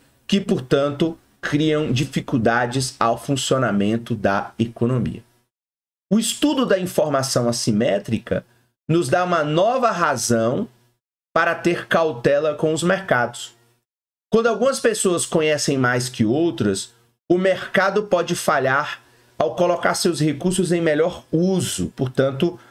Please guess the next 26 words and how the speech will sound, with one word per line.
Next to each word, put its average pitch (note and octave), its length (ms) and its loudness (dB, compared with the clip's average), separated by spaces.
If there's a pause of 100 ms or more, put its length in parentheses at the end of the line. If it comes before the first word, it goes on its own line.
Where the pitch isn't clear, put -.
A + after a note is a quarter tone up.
(340)
o E3+ 100 2
estudo G3+ 680 0
da D#3+ 140 2
informação B2+ 580 0
assimétrica D3 600 0
é D#3 80 2
mais F3+ 320 0
outra F3 400 2
falha F3+ 440 0
de A#2 140 -2
mercado. - 380 -4 (280)
Então, - 360 -2 (280)
externalidade B2+ 760 0
é - 20 2
uma F2 120 -2
falha, C#3+ 560 0 (360)
bens C#3 260 0
públicos A2+ 440 -2
é G2+ 40 0
uma F#2+ 140 -2
falha, B2+ 560 0 (240)
competição D#3 640 0
imperfeita A#2+ 520 0
é G2 40 2
uma G2 100 -4
falha, B2 640 -2